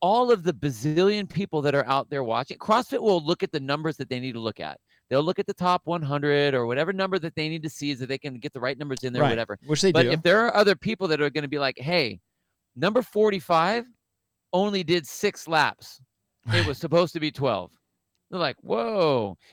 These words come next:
Speaker 1: And if you get a couple of those that are in there, it's like, "Okay, well, now they know to do that." What it's doing is it brings out the community to not say yay or nay, but to say,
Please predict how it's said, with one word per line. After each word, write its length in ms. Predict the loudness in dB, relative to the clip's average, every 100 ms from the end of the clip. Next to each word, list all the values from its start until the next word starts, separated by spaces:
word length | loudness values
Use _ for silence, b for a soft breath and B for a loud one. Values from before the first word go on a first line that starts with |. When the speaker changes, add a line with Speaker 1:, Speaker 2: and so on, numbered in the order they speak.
| _
Speaker 1:
And 80 | -4
if 120 | -4
you 80 | 0
get 160 | 0
a 40 | 0
couple 360 | 0 -2 -2
of 80 | -2
those 180 | -2 -2
that 140 | -2
are 80 | -2
in 100 | -2
there, 140 | -4 -4
it's 100 | -6
like, 140 | -6
"Okay, 240 | -6 -4
well, 140 | -6 -6
now 220 | -2 -2
they 180 | 0 -2
know 220 | 0 0
to 80 | 0
do 120 | 0
that." 160 | 0 -2
What 180 | -2 -2
it's 140 | -2 -4
doing 240 | -4 -2
is 100 | -4
it 160 | -6 -6
brings 380 | -8 -6 -4 0
out 320 | 2 2 0 b b b b b -4
the 120 | -2
community 1000 | -2 -4 -4 -2 -4 -2 -2 -2 -4 -6 -12 _ _ _ _ 0
to 200 | 2 2
not 440 | 0 0 0 -4
say 260 | -8 -4 -2
yay 340 | 0 0 2
or 100 | 0
nay, 440 | -2 -4 -2 -4 -8 _ _ _
but 160 | -4 -2
to 80 | -6
say, 380 | 2 2 2